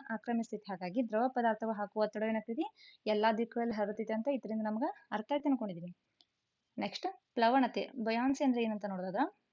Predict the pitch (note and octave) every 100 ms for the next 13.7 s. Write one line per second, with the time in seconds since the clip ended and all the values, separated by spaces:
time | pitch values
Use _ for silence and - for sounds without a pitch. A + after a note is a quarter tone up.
0 | _ - C4 - D4 C#4+ C4+ C4 D#4 C#4
1 | A3 B3 - A#3 A3 B3 B3+ B3 G#3+ G#3+
2 | G#3+ C#4+ E4 A3+ G#3 G#3 G#3 A#3 G#3+ G#3
3 | G3+ G3+ A3 D4+ - _ _ - A3 A#3+
4 | B3+ B3+ C4 A3+ G#3+ G3+ G#3+ C#4+ B3 F#3+
5 | - _ _ - F3+ A3 B3 G3+ A#3+ C4
6 | B3 A#3 A3 G#3+ G#3 C4 G#3+ - C4 B3
7 | A#3 A3+ B3 G#3+ - A3 G#3 - D#4+ G4+
8 | - F#3+ G3+ A3 A#3+ A3+ A3 A3 A3 D4
9 | F4+ - G#3+ G#3 G#3 A3+ A3 G3+ G3 B3
10 | C4 A#3+ F#3+ F#3 _ _ _ _ - B3
11 | B3 A3+ A#3 A3+ G#3+ F#3+ F3+ B3 G4+ -
12 | _ _ _ _ _ - A3+ G3 G3 A#3
13 | A#3 A3+ G#3 G3+ F#3 F#3+